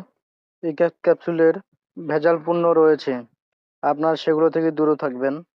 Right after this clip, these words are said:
ব্র্যান্ড নেম, বিএসটি অনুমোদন, এগুলো দেখে আপনারা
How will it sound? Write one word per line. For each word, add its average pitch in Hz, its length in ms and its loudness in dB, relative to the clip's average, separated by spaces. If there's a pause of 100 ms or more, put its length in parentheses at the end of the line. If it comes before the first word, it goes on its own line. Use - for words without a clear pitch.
ব্র্যান্ড 165 400 2
নেম, 170 120 0 (360)
বিএসটি 170 400 0
অনুমোদন, 160 460 0 (180)
এগুলো 165 280 0
দেখে 165 360 2
আপনারা 151 380 0